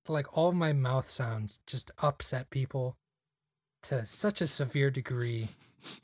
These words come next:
that I find it funny. And I'll make, I, I, I, when I came to college, uh, and this was, like, a huge trust fall for me, for some of my, for my friends at college, was showing them my high school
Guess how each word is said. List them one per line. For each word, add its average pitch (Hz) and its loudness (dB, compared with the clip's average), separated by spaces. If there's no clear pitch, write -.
that 120 -2
I 135 2
find 127 2
it 113 -8
funny. 104 -4
And 143 2
I'll 139 4
make, 143 2
I, - -4
I, 165 2
I, 139 -2
when 165 2
I 160 2
came 214 2
to 190 4
college, 135 -2
uh, 120 -4
and 156 0
this 214 2
was, 160 0
like, 131 2
a 123 -4
huge 196 0
trust - 0
fall 113 -4
for 147 2
me, 120 2
for 160 0
some 165 -2
of 151 0
my, 143 -2
for 175 -4
my 151 -2
friends 151 -2
at 135 -4
college, 135 -2
was 143 0
showing 180 4
them 151 2
my 143 4
high 151 2
school 143 0